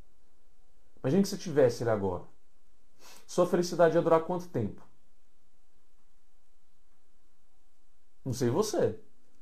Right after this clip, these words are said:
Mas pra mim essa felicidade ela ia durar talvez dias. Não vou dizer semanas, que não iria mesmo. Por quê? Dois fatores principais.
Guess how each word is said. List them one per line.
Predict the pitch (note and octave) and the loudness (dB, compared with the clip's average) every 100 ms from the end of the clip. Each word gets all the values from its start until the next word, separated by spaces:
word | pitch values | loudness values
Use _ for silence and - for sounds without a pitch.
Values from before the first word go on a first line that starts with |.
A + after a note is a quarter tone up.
| - - - - - - | -10 -10 -10 -10 -10 -4
Mas | A2 | 2
pra | C#3 | 4
mim | B2 B2 | 6 4
essa | C3 | 2
felicidade | C3 C3+ C3 A#2 B2 A#2+ | 0 -2 -2 2 2 4
ela | B2 | 2
ia | B2 A#2+ | 2 2
durar | A#2 A2+ A2 | 2 4 4
talvez | B2 A#2+ G#2+ A2 B2+ - - - - - - - - | 6 4 4 2 0 -4 -8 -10 -12 -12 -12 -10 -8
dias. | D#3+ D#3+ G#2+ - - - - - - - - - - - - - - - - - | -4 -4 -6 -8 -10 -10 -10 -10 -10 -10 -10 -10 -10 -10 -10 -10 -10 -10 -10 -2
Não | B2+ F3 | 0 2
vou | F3+ | 0
dizer | E3 | 0
semanas, | D#3+ E3 D3 A2 A2+ | -2 -2 0 0 0
que | - | -2
não | B2 D#3 A#3 | 0 2 2
iria | D#3 C#3+ | 0 -2
mesmo. | A2 F#2+ - - - - - - - - - - - - - - - - - | -2 -4 -8 -10 -12 -10 -12 -12 -12 -12 -12 -12 -10 -10 -10 -10 -10 -10 2
Por | C3+ C3 | 2 4
quê? | F#3 C#3 F#2+ - - - | 6 6 4 -6 -10 -10
Dois | B2 D#3+ G#3+ | 2 6 6
fatores | C4 - F3+ F3+ | 2 0 0 -2
principais. | F3+ E3+ F3 A#2+ G#2 - | -6 -6 -2 -2 -2 -6